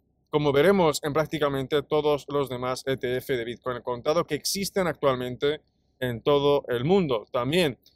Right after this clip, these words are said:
hay docenas de otros factores bajistas y la pérdida de la narrativa más grande para los bitcoiners, la demanda institucional que no llegará.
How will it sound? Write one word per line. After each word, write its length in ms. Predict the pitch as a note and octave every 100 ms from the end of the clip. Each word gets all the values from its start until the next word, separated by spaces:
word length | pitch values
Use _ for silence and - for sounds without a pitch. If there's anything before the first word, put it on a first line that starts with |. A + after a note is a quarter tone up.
| _ -
hay 140 | E3
docenas 440 | C#3+ C3 F3 F3
de 80 | D3
otros 260 | C#3 D#3 D3
factores 320 | C3+ - D3
bajistas 520 | C3+ C#3+ C#3 D3+ D3
y 60 | -
la 140 | B2+
pérdida 300 | A2+ E3 F3+
de 60 | D3
la 120 | C3
narrativa 480 | B2+ B2+ A#2+ E3 C#3+
más 140 | D#3
grande 440 | C3+ C3+ C3 C#3+ C#3
para 180 | C3+ A#2+
los 140 | A#2
bitcoiners, 680 | A#2+ - D#3+ E3 E3 F3 - _ _ -
la 120 | B2+
demanda 340 | A#2+ D3 D3+
institucional 720 | D3+ C3+ C#3+ D3 C#3+ C3+ C#3 C#3 _ _
que 100 | A#2
no 140 | A#2+ B2+
llegará. 380 | B2 A2 G2+